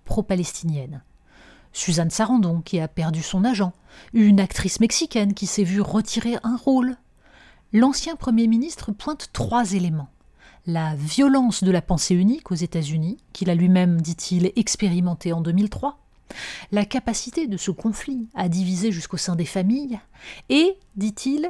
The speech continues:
la domination financière sur les médias et sur le monde de l'art et de la culture,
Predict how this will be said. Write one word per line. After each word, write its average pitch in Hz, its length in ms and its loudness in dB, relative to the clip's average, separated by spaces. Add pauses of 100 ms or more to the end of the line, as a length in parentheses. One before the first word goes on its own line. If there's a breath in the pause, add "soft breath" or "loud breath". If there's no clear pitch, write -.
(100)
la 180 180 2
domination 285 720 0
financière 233 680 -2
sur - 160 -6
les 180 100 0
médias 175 400 0
et 247 100 -2
sur 190 220 -2
le 180 80 2
monde 202 280 2
de 160 180 0
l'art 208 420 2
et 196 80 0
de 170 80 0
la 170 100 0
culture, 165 640 -4